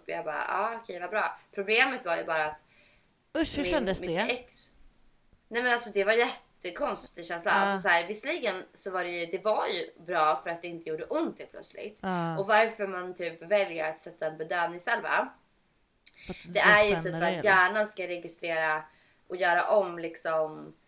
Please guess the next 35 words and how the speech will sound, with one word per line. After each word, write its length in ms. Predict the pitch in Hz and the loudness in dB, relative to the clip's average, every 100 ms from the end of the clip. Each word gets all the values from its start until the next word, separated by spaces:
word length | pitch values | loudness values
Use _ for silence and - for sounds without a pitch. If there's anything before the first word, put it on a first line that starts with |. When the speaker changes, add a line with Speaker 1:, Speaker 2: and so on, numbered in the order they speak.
| _ _ _ - | _ _ _ -4
Speaker 1:
traumat 680 | 233 226 202 170 165 - - | 4 6 6 2 -2 -4 -4
av 320 | - 160 - | -2 -2 -2
att 420 | - - _ - - | -6 -8 _ -18 -10
någonting 420 | 180 180 180 165 | -8 -8 -8 -6
gör 280 | 165 160 233 | -4 -2 -4
ont, 340 | 214 247 262 | -4 -6 -12
som 420 | - - 180 175 | -16 -10 -8 -4
hjärnan 360 | 185 180 185 190 | 0 0 0 -2
så 100 | 165 | -2
här 60 | |
registrerar 540 | 160 160 - - 175 160 | -2 -4 -10 -6 -4 -4
direkt, 340 | 160 190 - - | -2 -4 -4 -10
typ 200 | 147 - | -10 -10
att 160 | - | -10
så 60 | - | -8
här, 160 | 151 - | -8 -4
"Åh, 140 | 196 | -2
den 120 | 180 180 | -2 -2
här 480 | 208 180 160 156 - _ _ _ _ - | 4 4 4 0 -6 _ _ _ _ -4
händelsen, 920 | 208 190 190 185 175 165 156 160 160 _ _ _ _ _ _ _ - | -2 -2 0 -2 0 0 0 -2 -14 _ _ _ _ _ _ _ -6
Speaker 2:
Mm. 520 | 202 170 160 156 151 | 0 2 2 2 0
Speaker 1:
eh, 60 | - - _ _ - | -4 -12 _ _ 0
framkallar 480 | 208 175 170 185 170 | 2 2 0 -4 -6
smärta." 320 | - 196 196 | -4 -4 -4
Till 80 | 196 | -4
exempel 340 | 202 196 190 | 0 0 0
om 100 | 175 | -2
man 120 | 175 | -2
typ 180 | 170 170 | -6 -8
cyklar, 840 | - 208 - - 196 180 160 240 294 - _ - | -6 -8 -10 -10 2 4 6 2 -6 -12 _ -6
ramlar 600 | 202 220 190 175 156 160 | 2 4 4 2 2 2
och 60 | - | 0
slår 240 | - 170 | -4 -4
sig 200 | 165 175 | -4 -10
skithårt. 1040 | - - 175 120 - - 139 - - - | -12 -8 -6 -6 -12 -10 -8 -8 -12 -20